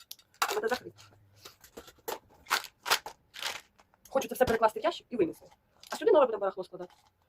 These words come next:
Тут всякі штучки, всякі лялечки вже такі. Ой. Це сорок соток, да? Ой, ще одна гамбела.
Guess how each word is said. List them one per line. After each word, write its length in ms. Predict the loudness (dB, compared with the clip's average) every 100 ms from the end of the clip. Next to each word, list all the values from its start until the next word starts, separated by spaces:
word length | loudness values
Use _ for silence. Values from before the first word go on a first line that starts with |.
| _ -10
Тут 100 | -2
всякі 200 | -2 -2
штучки, 380 | -10 -12 -12 -20 -20 -20 _
всякі 320 | -16 -14 -14 _ _ _ 8
лялечки 440 | 8 8 -6 -20
вже 200 | -12 -14 _ _ _ _
такі. 260 | _ -20 _ -20 _ -20 _ _ _ _ _ -12
Ой. 180 | -10 -10 -20 _ _ _ -20 _ _ _ _ -16 -10 -10 -10
Це 120 | -20
сорок 260 | -8 -8 -8
соток, 420 | 2 6 6 4
да? 80 | -20 _ -20 _ 2
Ой, 100 | 4
ще 80 | 6
одна 120 | 4
гамбела. 340 | 4 4 4